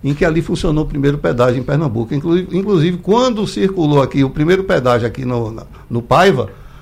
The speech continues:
o jornal publicou que era o primeiro pedágio de Pernambuco. Eu mostrei que não era, que havia um pedágio anterior lá na B R dois três dois. Eu tenho até foto dessa praça de pedágio dentro do livro que eu vou lançar em breve sobre a história da B R dois três dois. Então,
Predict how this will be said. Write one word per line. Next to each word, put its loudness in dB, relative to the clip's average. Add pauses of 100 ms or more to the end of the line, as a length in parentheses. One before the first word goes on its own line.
(200)
o 0
jornal 4
publicou -2
que 0
era 2
o 0
primeiro 2
pedágio 2
de -8
Pernambuco. 2
Eu -2
mostrei -2
que -6
não -4
era, 0
que -6
havia 0
um -2
pedágio 2
anterior 2 (320)
lá 2
na 4
B 4
R 8
dois 2
três 2
dois. 0
Eu 0
tenho -2
até 2
foto 2
dessa 0
praça 0
de -8
pedágio 0
dentro -2
do 0
livro 2
que 0
eu 0
vou 2
lançar 2
em 2
breve 4
sobre -4
a -2
história -4 (500)
da 4
B 0
R 4
dois -2
três -2
dois. -2
Então, -2